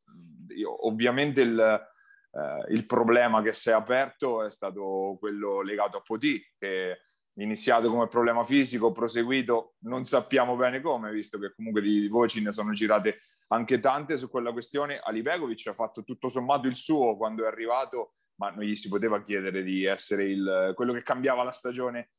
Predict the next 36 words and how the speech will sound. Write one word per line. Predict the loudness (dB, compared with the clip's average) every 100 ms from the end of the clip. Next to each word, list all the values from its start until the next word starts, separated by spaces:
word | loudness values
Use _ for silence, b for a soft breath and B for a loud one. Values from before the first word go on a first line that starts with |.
| _ _
della | -2 0
Luciana | 0 -2 -4
Mosconi, | -6 -6 -4 -4 -4
e | -4
io | -4
penso | -4 -8 -8
che | -2
da | 2 2
under | 0 -2
comunque | -6 -8 -2 0
dalla | 0 0
panchina | -4 -6 -4 -4 -4
ci | -10
sta | -8 0 2
e | 0
come | -2 -2 -2 -4
anche | -8 -8
in | -8
una | -8 -2
squadra, | 4 6 6 4 0 b _
eh, | 2 4 6 4
che | 2 0
guardi | 4 4 4 2 2
in | 2
alto. | 0 -2 -6 -8 _
Il | -4
problema | 0 2 2
è | 0
capire | 0 0 2 2 -2 _
quanto | 0 0 0 -6 -6
in | -4
alto | -6 -6 -6
vorrà | -4 -4
guardare | -4 -2 -2 -2
l'anno | -4 -6
prossimo | -6 -6 -6 -10 -10